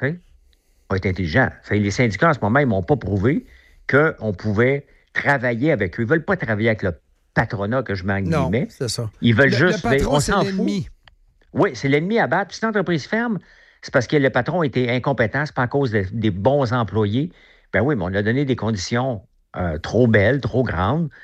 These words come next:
Speaker 1: Et dans
Speaker 2: On
Speaker 1: un
Speaker 2: n'avait
Speaker 1: mode,
Speaker 2: pas
Speaker 1: c'est,
Speaker 2: moyen de
Speaker 1: c'est
Speaker 2: les assumer, c'est ça.
Speaker 1: Ben non, ben non.
Speaker 2: Exact. Merci beaucoup,
Speaker 1: Ben,
Speaker 2: François.
Speaker 1: bon lundi, euh, Dominique.
Speaker 2: Salut,
Speaker 1: Euh,
Speaker 2: bon lundi. Juste des bonnes
Speaker 1: j'étais,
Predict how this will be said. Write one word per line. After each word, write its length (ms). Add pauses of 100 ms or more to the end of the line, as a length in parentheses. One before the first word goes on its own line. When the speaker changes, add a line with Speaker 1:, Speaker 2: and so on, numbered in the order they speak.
(320)
Speaker 1:
Et 420
dans 180
Speaker 2:
On 40
Speaker 1:
un 20
Speaker 2:
n'avait 140
Speaker 1:
mode, 180
Speaker 2:
pas 60
Speaker 1:
c'est, 80
Speaker 2:
moyen 180
de 60
Speaker 1:
c'est 80
Speaker 2:
les 200
assumer, 420 (120)
c'est 180
ça. 280
Speaker 1:
Ben 160
non, 180 (560)
ben 100
non. 120 (300)
Speaker 2:
Exact. 560
Merci 220
beaucoup, 220
Speaker 1:
Ben, 160
Speaker 2:
François. 220
Speaker 1:
bon 60
lundi, 440
euh, 460
Dominique. 340
Speaker 2:
Salut, 260
Speaker 1:
Euh, 40
Speaker 2:
bon 160
lundi. 460
Juste 220
des 60
bonnes 140
Speaker 1:
j'étais, 160